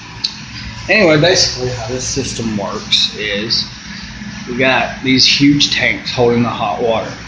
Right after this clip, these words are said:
Comes over here. And I guess this is more energy efficient or whatever. Somebody's using the water right now. As you can see, it's, temperature goes down when, when this thing's mixing. Um,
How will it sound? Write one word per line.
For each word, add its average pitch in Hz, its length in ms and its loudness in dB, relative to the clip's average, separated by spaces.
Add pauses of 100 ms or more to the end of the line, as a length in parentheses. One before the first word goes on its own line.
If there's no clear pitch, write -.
(1080)
Comes 139 340 6
over 127 260 6
here. 107 380 2 (1600)
And 120 280 4
I 113 160 0
guess 131 300 4
this 127 220 4
is 113 100 -2
more 127 300 8
energy 120 580 4
efficient 117 640 2 (100)
or 110 120 0
whatever. 110 580 2 (840)
Somebody's 135 480 6
using 120 240 8
the 117 80 6
water 110 280 6
right 104 260 2
now. 101 260 0
As 95 160 -4
you 95 60 -8
can 98 140 -12
see, 101 320 -2
it's, - 340 -6 (400)
temperature 110 400 -2
goes 107 240 -2
down 107 260 2
when, 101 240 -2 (140)
when 107 100 -4
this 107 220 2
thing's 107 260 -2
mixing. 104 420 -2 (1400)
Um, 113 520 4